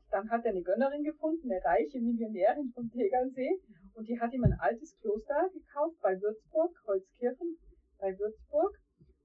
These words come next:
Und das haben die sehr schön hergerichtet, mit sehr viel Geld. Also die Frau hat da wirklich wahnsinnig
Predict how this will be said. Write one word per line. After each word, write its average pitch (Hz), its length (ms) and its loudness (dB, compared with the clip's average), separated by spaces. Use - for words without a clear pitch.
Und 190 120 -8
das 196 140 -10
haben 233 200 2
die 233 240 -2
sehr 392 320 2
schön 180 320 -20
hergerichtet, - 680 -20
mit 190 260 -6
sehr 165 380 -2
viel - 100 -20
Geld. - 160 -20
Also 180 140 -8
die 185 140 -12
Frau 180 220 -2
hat 185 120 -10
da 170 120 -4
wirklich 175 360 -10
wahnsinnig 165 480 -4